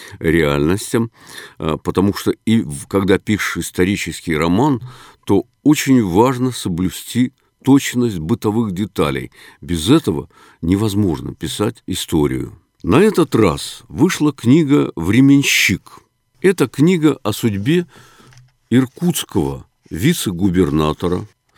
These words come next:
с его весьма незавидной судьбой. В повествовании рассказывается о тысяча семьсот тридцать первом годе, когда столицей, по сути дела,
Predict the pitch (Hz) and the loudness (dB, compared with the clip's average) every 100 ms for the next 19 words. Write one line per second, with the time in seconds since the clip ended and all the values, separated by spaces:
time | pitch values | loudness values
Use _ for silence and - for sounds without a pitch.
0 | _ - 104 120 160 160 - - 87 120 | _ -6 2 4 6 4 2 -4 -4 -4
1 | - 135 170 147 117 120 120 139 123 131 | 0 2 4 2 2 2 4 4 4 2
2 | 113 123 117 98 85 73 67 _ _ _ | 2 0 0 0 0 0 -4 _ _ _
3 | 123 135 - 147 151 175 185 170 151 147 | 0 2 0 2 4 6 6 6 6 4
4 | 143 _ _ _ 95 120 127 175 160 151 | 0 _ _ _ 0 0 2 0 2 4
5 | 147 123 - 131 127 - - 120 113 - | 4 2 0 0 0 -2 -2 2 2 0
6 | - 175 180 156 - 131 - 101 - - | -2 0 0 0 0 -2 0 0 0 2
7 | 156 147 _ _ _ _ _ - 226 294 | 2 2 _ _ _ _ _ -2 2 2
8 | - - 120 - - 107 101 101 104 - | 0 -6 -6 -6 0 2 4 2 0 -4
9 | - 82 80 80 73 65 71 _ - 117 | -12 -10 -4 -2 -2 -4 -12 _ -4 -2
10 | 123 123 - 135 120 170 170 - 90 - | 0 0 0 0 4 4 4 0 -4 -4
11 | 95 107 87 95 82 92 82 73 | -6 -4 -2 -2 0 2 2 0